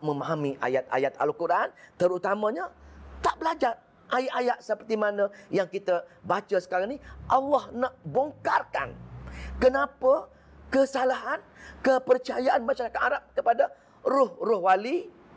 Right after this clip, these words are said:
Mereka percaya roh-roh Nabi, malaikat dan juga jin, mereka percaya dengan suasana semacam itu. Sedangkan orang Arab jahiliah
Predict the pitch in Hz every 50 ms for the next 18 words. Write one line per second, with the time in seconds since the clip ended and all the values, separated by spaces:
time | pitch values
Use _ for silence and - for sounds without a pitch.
0 | - - - - - 175 214 - - 190 - 220 214 226 240 254 320 - - -
1 | _ _ _ _ _ _ - - - - - - - 233 262 269 247 - 214 208
2 | 226 233 214 202 208 208 208 196 226 254 269 311 - - - - - - - -
3 | - - - - 202 220 226 233 233 233 - 240 208 185 - _ _ _ - -
4 | - 143 180 175 175 170 160 190 180 165 147 202 226 - - - - - - -
5 | 139 147 143 147 - 131 - 143 - - 131 139 143 139 127 - - - 104 123
6 | 127 165 - - - - - - - - 131 127 - - 117 117 113 110 101 -
7 | - 98 101 - - 85 87 87 - - - - - - - - - 143 123 156
8 | 135 120 - - 135 170 226 233 - - - - - - - 151 165 190 214 214
9 | 202 190 - - - - 180 175 156 165 160 - - 123 131 147 143 139 139 139
10 | 143 131 120